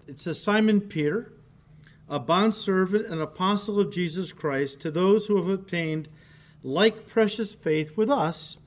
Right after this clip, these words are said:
by the righteousness of our God and Savior, Jesus Christ. Grace and peace be multiplied to you in the knowledge of God and of Jesus our Lord, as his divine power has given us all things that pertain to life and godliness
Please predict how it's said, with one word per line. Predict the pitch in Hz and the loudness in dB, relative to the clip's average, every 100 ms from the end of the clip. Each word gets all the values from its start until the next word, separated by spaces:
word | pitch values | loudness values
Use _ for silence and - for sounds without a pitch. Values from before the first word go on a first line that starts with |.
| - - - _ - | -20 -20 -20 _ -2
by | 156 | 0
the | 151 | 2
righteousness | 143 170 226 226 240 196 220 208 | 0 2 2 0 -8 -2 0 0
of | 202 165 | -2 -2
our | 175 | -2
God | 156 165 165 165 | -2 -2 -2 -4
and | 156 | -6
Savior, | - 156 123 113 120 117 - | 0 0 0 -2 -4 -4 -6
Jesus | 143 131 131 - | -8 -8 -8 -12
Christ. | - 123 95 87 - - - | -8 -6 -6 -12 -18 -20 -4
Grace | 147 185 214 - - _ - - _ - | 2 2 2 -6 -16 _ -20 -20 _ -18
and | 127 117 | -14 -10
peace | - 202 202 | 2 2 2
be | 220 | 2
multiplied | 202 208 226 226 - 190 185 180 151 | 6 6 4 0 -6 -4 -2 -2 -4
to | |
you | 156 160 175 | -2 -2 2
in | |
the | 190 | 2
knowledge | 190 233 254 185 160 | 2 2 0 0 0
of | 139 135 | -4 -4
God | 127 131 131 - | -4 -4 -6 -8
and | 151 143 | -6 -4
of | 123 107 | -4 -2
Jesus | 170 220 143 135 - - | 2 2 0 -10 -12 -10
our | 143 139 131 131 - | -4 -2 0 -4 -4
Lord, | 151 147 120 101 - - - - - | 2 2 2 -4 -18 -20 -20 -18 -2
as | 151 147 | -2 2
his | 220 233 | 0 2
divine | 208 185 196 196 185 | 2 4 4 2 0
power | 180 185 196 190 | 0 0 2 2
has | 175 147 | 0 -2
given | 165 185 190 | 0 2 2
us | 180 | 0
all | 185 226 254 | -2 -2 -2
things | 202 170 143 | -2 -4 -2
that | 151 147 | -2 -2
pertain | 156 - 180 180 175 | -6 -8 -6 -4 -4
to | 160 | -4
life | 131 160 165 | -2 -2 -2
and | 147 123 | -6 -4
godliness | 151 185 202 196 208 - | -2 0 0 0 0 -4